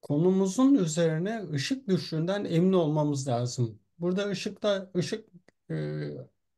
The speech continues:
anlamda, e,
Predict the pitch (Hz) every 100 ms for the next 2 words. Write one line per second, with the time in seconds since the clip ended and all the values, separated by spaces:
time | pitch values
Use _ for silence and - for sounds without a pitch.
0 | _ _ _ _ _ _ _ _ _ _
1 | _ 165 165 165 151 147 139 123 - _
2 | - 135 131 -